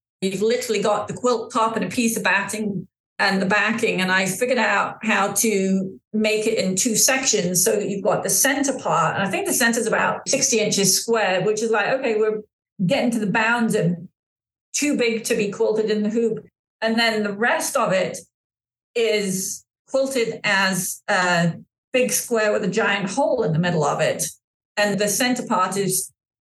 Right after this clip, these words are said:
actually pieced to the outer part, and then there's a sashing border that is stitched over the top. But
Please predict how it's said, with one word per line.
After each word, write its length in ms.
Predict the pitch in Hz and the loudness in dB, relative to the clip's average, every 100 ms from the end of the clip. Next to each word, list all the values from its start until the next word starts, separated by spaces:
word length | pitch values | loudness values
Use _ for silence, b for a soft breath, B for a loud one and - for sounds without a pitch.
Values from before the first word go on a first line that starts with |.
| _ 202 | _ -2
actually 440 | 208 - 190 185 | 0 0 0 0
pieced 540 | - 302 320 - - | 0 0 0 -2 -4
to 100 | - | -2
the 200 | 214 185 | 0 0
outer 340 | 196 214 226 - | 0 0 0 -2
part, 400 | 202 156 165 170 | 0 0 0 0
and 120 | 190 | 2
then 160 | 202 190 | 2 0
there's 220 | 180 190 | 0 0
a 200 | 180 185 - | 0 0 -2
sashing 720 | - 208 226 - 175 175 170 | 0 2 2 2 2 2 2
border 580 | 214 233 240 151 170 | 2 2 2 0 0
that 340 | - 190 - - | 0 0 -2 -2
is 240 | 190 - | -2 0
stitched 320 | - 202 - | 0 -2 0
over 220 | 180 175 - | 0 0 -2
the 100 | - | -6
top. 460 | - - - - - | -2 0 -2 -4 -2
But 280 | 190 - | 0 -2